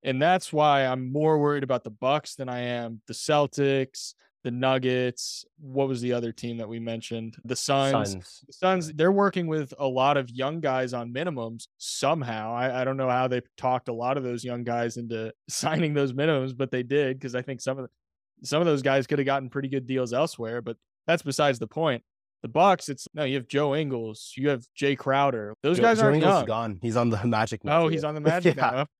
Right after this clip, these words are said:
Speaker 1: now. Even worse. <laughs>
Speaker 2: <laughs>
Speaker 1: Uh,
Speaker 2: Yeah.
Speaker 1: so that's, they're really the one that I'm most concerned about in terms of the injury bug or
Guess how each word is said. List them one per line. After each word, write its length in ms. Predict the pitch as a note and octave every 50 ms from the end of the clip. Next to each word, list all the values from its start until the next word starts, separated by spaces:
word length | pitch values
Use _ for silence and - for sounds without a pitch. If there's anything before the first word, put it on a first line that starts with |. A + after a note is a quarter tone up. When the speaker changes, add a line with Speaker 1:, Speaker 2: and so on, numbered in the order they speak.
| _ -
Speaker 1:
now. 100 | E3 C#3 - -
Even 280 | C3 D3+ F#3+ A3 A#3 A#3
worse. 500 | A#3+ B3+ C4+ B3 G3+ - - B2+ - - -
<laughs> 60 | A3+
Speaker 2:
<laughs> 100 | - - G3 D3+ - - A3 - - - _ _ _ _ _ _ _
Speaker 1:
Uh, 100 | - C3 A2+
Speaker 2:
Yeah. 100 | G#2+ G#2 F#3
Speaker 1:
so 180 | - F#3 F3+ - _ _ _ _ _ _ _ _ -
that's, 340 | D3 E3 F#3+ G3+ - - F3 _ _ _ _ _ _ _ _ _ _ - B2+ C3
they're 320 | D3+ C#3+ D#3 G#3+ A3+ G#3
really 320 | F#3 E3 F3 F3 E3+ E3 D#3
the 100 | C#3+ C#3+
one 260 | C#3 C#3 C#3 C#3 C#3
that 100 | C3+ C3
I'm 220 | C3 B2+ B2 B2
most 280 | B2+ B2+ C3 C3+ - -
concerned 420 | - C3 B2 - C3+ C3 C3 B2+
about 260 | B2+ B2 B2+ B2+ B2+
in 100 | B2+ B2
terms 340 | A#2+ - B2+ B2+ B2+ B2 A#2
of 120 | B2 A#2 -
the 80 | A2
injury 400 | G#2 B2+ C3+ C#3 C3 C#3 C#3+ C#3+
bug 460 | C3+ C3+ C#3+ C#3 C#3 C#3 C#3 C3+ B2+ - _
or 440 | - C3+ B2 B2 A#2+ A#2 A#2 A2+ A2